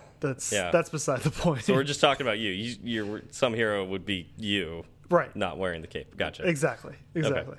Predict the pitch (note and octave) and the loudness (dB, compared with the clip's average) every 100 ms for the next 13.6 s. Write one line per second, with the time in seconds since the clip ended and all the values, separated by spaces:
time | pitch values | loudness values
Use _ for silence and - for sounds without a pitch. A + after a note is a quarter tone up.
0 | - F3 E3+ E3 D3 - D#3 F#3 E3 D#3 | 0 4 4 4 -2 -6 2 4 4 2
1 | D3+ - A3 A#3 A3 G#3+ F#3+ D#3 D3+ - | -4 0 2 4 2 2 0 0 0 0
2 | D#3 E3 D#3+ C#3+ D#3+ C#3+ C3 - C#3 - | 0 0 -2 0 0 2 0 0 -2 2
3 | E3+ F3 F#3 E3+ - - D#3 D3+ E3+ F#3+ | 2 2 -2 -6 -4 0 0 2 2 2
4 | F3 F3 D3+ D#3 D3 D#3+ D#3 C#3 B2+ C#3+ | 2 2 4 2 2 0 2 0 0 0
5 | C#3 - C3+ - C#3 C3+ D3 E3 D#3 F3 | 0 -2 -6 -4 -2 0 2 2 2 0
6 | D#3 E3+ D#3+ D#3 E3 D#3+ E3 D3+ D#3 D#3 | 0 0 0 0 0 0 0 0 2 2
7 | D3+ D3+ D#3 D3+ D#3 D3+ E3 D#3+ - - | 0 0 -2 0 0 0 -2 -4 -8 -20
8 | - - - - - D3+ - - G3+ A#3+ | -20 -20 -20 -2 2 2 2 4 4 4
9 | A#3 A#3+ A3+ F#3 D3 C#3+ D#3 - - - | 0 2 2 2 0 0 -2 -6 -10 -16
10 | - - - D3+ D3 C3+ C3 B2 - D3 | -20 -10 0 2 4 2 0 -2 -6 -2
11 | D#3+ A3 A#3+ B3 A#3 C4 F4 - - - | 0 2 2 -2 -4 -10 -20 -20 -20 -20
12 | - - - F3 E3+ G#3+ C#4 G3 D#3 C#3 | -20 -20 -6 -2 0 2 2 2 0 0
13 | D3+ C#3+ C3+ - - | -2 0 -2 -4 -8